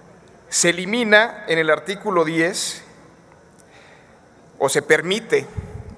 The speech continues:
por el artículo diez, que sí se establezcan concesiones en las áreas de reserva minera.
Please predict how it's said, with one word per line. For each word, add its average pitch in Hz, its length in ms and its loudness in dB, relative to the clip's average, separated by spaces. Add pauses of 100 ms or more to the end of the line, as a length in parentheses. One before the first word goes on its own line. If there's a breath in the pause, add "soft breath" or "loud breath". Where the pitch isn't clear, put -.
por 139 160 2
el 135 80 0
artículo 160 380 -2
diez, 170 260 -2
que - 220 -2
sí 185 260 -4
se 185 200 0
establezcan 165 840 0 (840 soft breath)
concesiones 180 840 2 (300)
en 160 160 0
las 156 220 4
áreas 170 500 -2 (400)
de 147 160 4
reserva 165 480 4
minera. 143 380 -4